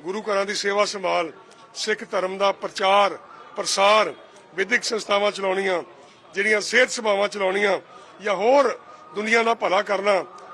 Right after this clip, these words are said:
ਸ਼੍ਰੋਮਣੀ ਗੁਰਦੁਆਰਾ ਪ੍ਰਬੰਧਕ ਕਮੇਟੀ ਕਰਦੀ ਆ, ਉਹਦਾ ਅਧਿਕਾਰ ਖੇਤਰ ਵੱਖਰਾ ਆ। ਪਰ ਜੇ ਤੁਸੀਂ ਕਹੀਏ ਸਾਡੀ ਭਾਵਨਾ ਨਾਲ ਤੁਸੀਂ ਛੇੜਛਾੜ ਕਰੋਗੇ, ਸਾਡੇ ਫਲਸਫੇ 'ਤੇ ਤੁਸੀਂ ਆਪਣੇ, ਅ, ਪ੍ਰਸ਼ਨ, ਅ, ਖੜੇ ਕਰੋਗੇ, ਇਹ ਕਦੇ ਨਹੀਂ ਪ੍ਰਵਾਨ ਕਰਾਂਗੇ ਅਸੀਂ।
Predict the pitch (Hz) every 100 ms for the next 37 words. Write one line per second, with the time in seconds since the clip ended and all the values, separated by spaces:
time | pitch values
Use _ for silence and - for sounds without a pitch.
0 | - 196 196 214 220 190 196 208 202 202
1 | 214 226 220 220 208 233 - 208 233 262
2 | 190 - - - - - 196 226 240 240
3 | 202 190 202 214 233 208 233 254 233 113
4 | - - - - - 196 185 214 214 220
5 | 233 262 202 202 226 220 165 151 190 233
6 | 254 254 262 269 254 - - - - 214
7 | 214 240 240 240 262 254 254 - - -
8 | - - 185 196 202 196 196 240 262 247
9 | 247 247 240 254 226 - - - - 208
10 | 196 220 220 208 196 190 - - - 214
11 | 254 240 233 220 202 196 - 214 247 226
12 | 233 247 240 233 - - - - 190 190
13 | 208 269 254 226 208 196 175 170 151